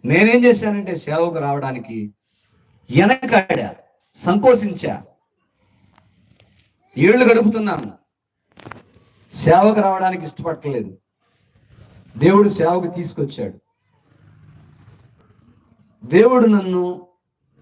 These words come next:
దీవిస్తూనే ఉన్నాడు ఆత్మీయంగా, భౌతికంగా. దేవుడిది అనే భయం నాకు ఎప్పుడు ఉంటది. దేవుడు మాత్రం నా పట్ల ధారాళత కలిగి ఉన్నాడు అన్నమాట. నాకు భయం, నాకు భయం. ఏది నాది కాదు,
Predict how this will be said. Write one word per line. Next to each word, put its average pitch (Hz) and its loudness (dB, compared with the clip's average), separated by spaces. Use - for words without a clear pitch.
దీవిస్తూనే 190 2
ఉన్నాడు 170 0
ఆత్మీయంగా, 151 -4
భౌతికంగా. 110 -6
దేవుడిది 254 2
అనే 254 0
భయం 233 -2
నాకు 240 0
ఎప్పుడు 240 0
ఉంటది. 202 -2
దేవుడు 226 2
మాత్రం 233 -2
నా 185 0
పట్ల 185 -4
ధారాళత 208 0
కలిగి 180 -4
ఉన్నాడు 151 -6
అన్నమాట. 110 -10
నాకు 247 4
భయం, 208 2
నాకు 170 -2
భయం. 127 -4
ఏది 220 -2
నాది 214 0
కాదు, 208 -14